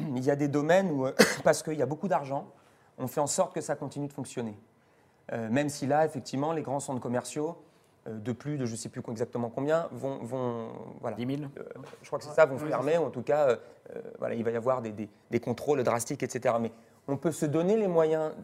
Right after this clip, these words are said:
Speaker 1: franchement, de tout. Je vais pas me faire le relais là. Ben, je sais que sur Instagram, par exemple, je vois passer un tas de,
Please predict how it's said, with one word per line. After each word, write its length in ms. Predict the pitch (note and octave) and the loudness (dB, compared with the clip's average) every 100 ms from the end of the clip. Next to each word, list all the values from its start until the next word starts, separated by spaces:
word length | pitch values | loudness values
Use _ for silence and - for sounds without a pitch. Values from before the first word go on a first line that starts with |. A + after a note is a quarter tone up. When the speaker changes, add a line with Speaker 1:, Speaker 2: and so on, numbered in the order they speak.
| - | -12
Speaker 1:
franchement, 460 | - D3 - F#3 | -2 -2 0 0
de 80 | D#3 | 0
tout. 340 | C3 G3 A3+ A#3+ - _ _ - | -2 -2 -4 -4 -20 _ _ -10
Je 120 | A#2+ | -2
vais 60 | C3+ | 2
pas 120 | C3+ | 6
me 60 | C#3+ | 6
faire 120 | C#3+ | 8
le 60 | C3 | 8
relais 240 | C3+ D3 | 8 10
là. 140 | D3+ D#3+ | 10 8
Ben, 100 | B2+ | 4
je 60 | |
sais 140 | A2 D3 | 0 -2
que 60 | |
sur 140 | - B2+ | 0 0
Instagram, 420 | A#2+ C3 C#3+ D3+ | 4 4 6 4
par 100 | C3 | 4
exemple, 240 | B2+ D3+ | 4 2
je 80 | B2+ | 0
vois 180 | A#2+ A#2 | 2 4
passer 300 | B2 A#2 D3 | 2 2 0
un 100 | A#2 | 0
tas 280 | - E3 D#3+ | 2 4 4
de, 260 | B2+ A#2 | 2 0